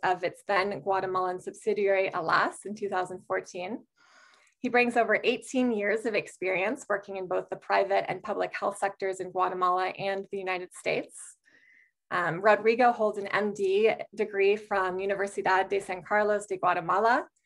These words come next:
and an M B A degree from the Universidad de Com-, Complutense de Madrid. Before joining Wings, Rodrigo held the position of health manager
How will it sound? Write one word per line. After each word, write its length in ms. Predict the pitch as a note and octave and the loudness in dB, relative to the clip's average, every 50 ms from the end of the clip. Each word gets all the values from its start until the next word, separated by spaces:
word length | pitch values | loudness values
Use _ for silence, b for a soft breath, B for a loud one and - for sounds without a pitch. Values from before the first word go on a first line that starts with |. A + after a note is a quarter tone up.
| _ _ _ _ _ _ _ _ - | _ _ _ _ _ _ _ _ -6
and 140 | G#3 G3+ G3 | -4 -2 -2
an 100 | G3 - | -2 0
M 240 | - G#3+ A3+ A3+ | 0 0 0 0
B 140 | A3 A#3 G#3+ G#3+ | 0 2 4 4
A 120 | G#3+ G#3+ | 4 4
degree 380 | G#3+ G3 G3+ F#3+ F#3+ F#3+ F#3 F#3 | 2 0 -2 -2 -2 -2 -2 -2
from 200 | F#3 G3 F#3+ F#3 | -4 -6 -6 -4
the 60 | F#3 | -4
Universidad 800 | F#3 G#3 G#3+ G3 G#3 G3 G3+ - G#3 F#3+ F#3+ G3 G3 F#3+ F#3 | -4 -2 -2 -2 -2 -2 -2 -4 -2 0 0 2 0 0 -2
de 120 | - F#3+ F#3 | -4 -6 -4
Com-, 240 | - G3+ F#3+ F3+ - _ _ _ _ - - | -6 -8 -10 -12 -14 _ _ _ _ -6 -2
Complutense 800 | A#3+ A3+ A3+ A3 G3+ - - A3 G#3+ G#3+ G#3+ - A3 G#3+ G#3 G3 | -2 -2 0 -2 -4 -2 -2 -2 -2 -2 -2 0 0 2 2 0
de 120 | F#3+ F#3 | -2 -2
Madrid. 480 | F3+ F3 D#3+ D#3+ F3 F3+ - E3 A3 C#4+ A4 - - _ _ _ _ b b b b b b b b b b b b _ _ - | -2 -2 -2 -2 0 0 0 0 0 -2 -4 -8 -14 _ _ _ _ b b b b b b b b b b b b _ _ 2
Before 360 | A3+ A3+ A3 - A#3+ C4 C4+ | 2 2 4 6 6 6 8
joining 340 | C4 B3+ A#3+ A#3+ B3 A#3+ A3 | 6 6 4 4 4 2 2
Wings, 320 | G3+ G3 G3+ B3 D4 D4 - B3+ | 4 4 4 4 2 0 2 2
Rodrigo 400 | G#3+ G#3 G3+ A3 A3 A3+ A3 A3 | 2 4 4 4 4 4 4 2
held 260 | A3 A3+ A3 G#3 G#3 | 2 0 -2 -2 -2
the 60 | A3 | -6
position 560 | - A3 G3+ - A3 G3+ - - G#3+ G#3 G#3 | -8 -8 -4 -2 -2 -2 0 0 -2 0 0
of 160 | - F3 F#3 | 0 -2 -2
health 320 | - - A3 A3+ A3+ - A3+ | -2 0 0 0 0 0 -2
manager 560 | G3+ G3+ G3+ G#3+ G#3+ G#3+ B3 B3 B3+ E4+ | -4 -2 -2 -2 -4 -2 0 0 0 0